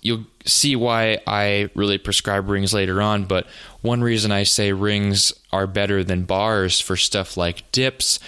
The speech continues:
maybe even pull-ups, is because of the fluidity of it. So you're able to m-, rotate the rings, just, you know, clockwise, counterclockwise. You're able to move them wider, closer as you do the movement.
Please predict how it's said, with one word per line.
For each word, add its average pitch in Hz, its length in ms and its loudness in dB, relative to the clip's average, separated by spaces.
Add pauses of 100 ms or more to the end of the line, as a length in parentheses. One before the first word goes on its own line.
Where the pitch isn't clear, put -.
(280)
maybe 95 320 0
even 87 300 -2
pull-ups, 117 640 0 (280)
is 98 120 -2
because 98 540 0
of 95 200 -4
the 95 100 -2
fluidity 92 760 -2
of 62 180 -6
it. - 180 -8 (220)
So - 160 0
you're - 80 0
able 110 240 0
to 95 80 -2
m-, 92 200 -2 (120)
rotate 110 560 0
the 104 80 0
rings, 98 600 0 (1400)
just, - 420 -2
you 110 80 -2
know, 90 120 0
clockwise, 104 640 0
counterclockwise. 98 1040 0 (800)
You're 127 120 0
able 98 280 0
to 95 340 0 (320)
move 104 180 0
them 95 200 0
wider, 107 440 0
closer 101 640 0
as 107 240 2
you 113 80 0
do 107 120 0
the 95 120 0
movement. 104 500 0